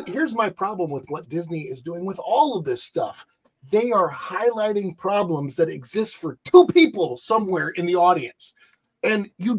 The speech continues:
don't, that makes no sense from a business standpoint. None whatsoever, because now it's, it's gonna create controversy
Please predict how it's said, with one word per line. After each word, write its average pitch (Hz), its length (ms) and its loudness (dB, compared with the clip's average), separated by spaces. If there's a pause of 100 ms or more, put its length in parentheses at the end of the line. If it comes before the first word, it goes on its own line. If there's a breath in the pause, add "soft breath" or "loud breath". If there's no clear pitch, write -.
don't, 254 340 4 (540)
that 226 280 2
makes 226 340 -2
no 180 360 8
sense - 420 0
from 139 220 -8
a 120 60 -8
business 120 420 -8
standpoint. 117 540 -10 (320)
None 226 360 0
whatsoever, 196 680 0
because 160 680 -4 (340 soft breath)
now 175 600 2
it's, 165 240 -6 (280)
it's 165 140 -10
gonna 226 200 -6
create 233 500 -12
controversy 190 720 -12